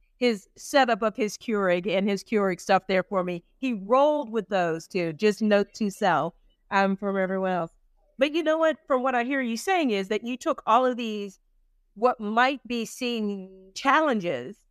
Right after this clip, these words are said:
to learn something of it so you could get a much more global picture of the, of the, the workforce there. Um, and not just this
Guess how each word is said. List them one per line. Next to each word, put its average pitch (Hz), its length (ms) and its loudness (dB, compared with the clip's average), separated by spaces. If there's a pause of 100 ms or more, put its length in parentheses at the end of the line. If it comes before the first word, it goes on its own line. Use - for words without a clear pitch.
(420)
to 254 140 2
learn 247 340 2
something 214 400 -2
of 190 80 -2
it 190 100 -2
so - 80 -4
you 220 160 -2
could 226 160 -6
get 220 140 0
a 214 40 0
much 208 220 -2
more 208 140 -2
global 220 420 0
picture 170 540 -6 (420)
of 202 220 0
the, 208 80 0 (100)
of 196 200 0
the, 190 280 -2
the 190 100 -2
workforce 185 600 -2
there. - 360 -6 (320)
Um, 190 300 0
and 208 240 -2
not 214 240 0
just 202 320 -2
this 185 260 -4